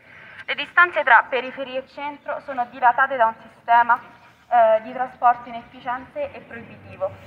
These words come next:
producendo una distanza non solo materiale ma anche sociale fortissima che nega il diritto alla mobilità, che coincide con quello allo studio e quello alla socialità.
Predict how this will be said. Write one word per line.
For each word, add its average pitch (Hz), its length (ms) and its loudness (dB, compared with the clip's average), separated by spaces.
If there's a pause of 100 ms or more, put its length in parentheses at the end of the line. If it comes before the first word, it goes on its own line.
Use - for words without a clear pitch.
(160)
producendo 294 480 -2
una 254 100 -2
distanza 285 540 -2
non 254 240 -8
solo 294 220 4
materiale 233 680 4
ma 254 180 2
anche 247 260 -2
sociale 247 380 2
fortissima 226 720 -2 (300)
che 294 80 -12
nega 269 240 -2
il 262 140 0
diritto 277 500 -2
alla 262 240 6
mobilità, 240 640 -8 (260)
che 277 100 -20
coincide 294 440 -14
con 262 180 -10
quello 294 280 0
allo 247 180 0 (100)
studio 277 400 -2
e 254 120 -14
quello 233 180 -10
alla 226 200 -4
socialità. 220 480 -16